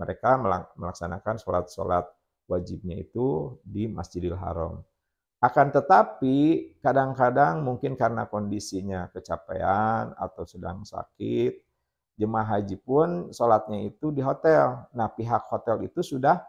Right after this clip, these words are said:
menyediakan tempat sholat untuk berjamaah. Itu sudah disediakan oleh pihak hotel. Jadi ada juga jemaah haji yang sholatnya di hotel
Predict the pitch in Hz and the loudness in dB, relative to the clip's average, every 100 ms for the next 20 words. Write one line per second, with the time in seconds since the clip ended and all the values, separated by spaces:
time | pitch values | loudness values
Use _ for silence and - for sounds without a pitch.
0 | _ _ _ _ - 127 127 120 120 107 | _ _ _ _ -6 -2 0 2 4 4
1 | 104 165 156 151 143 - 143 - - 123 | 4 0 0 -4 0 4 4 2 2 6
2 | 143 165 143 139 147 - 131 131 127 131 | 6 4 0 -6 -6 -4 2 4 6 4
3 | - 135 117 - _ _ _ _ - 107 | -2 -2 -4 -8 _ _ _ _ -14 -6
4 | 147 135 131 123 - 123 131 131 120 113 | -4 2 2 2 -2 4 4 4 2 2
5 | 113 113 107 - 104 - 95 98 _ _ | 0 -2 -4 -6 -8 -8 -8 -10 _ _
6 | _ 104 120 147 117 113 101 92 104 117 | _ -2 2 4 4 4 0 0 4 6
7 | 151 185 127 110 107 107 101 95 135 147 | 6 2 -2 -2 -2 -4 -6 -6 -2 0
8 | 110 139 - 110 98 - 104 123 135 104 | 0 -4 -4 0 0 -2 -8 -6 -6 -4
9 | 143 - - _ _ - 107 - 117 117 | -4 -4 -12 _ _ -12 -6 4 6 8
10 | 107 98 101 | 8 4 0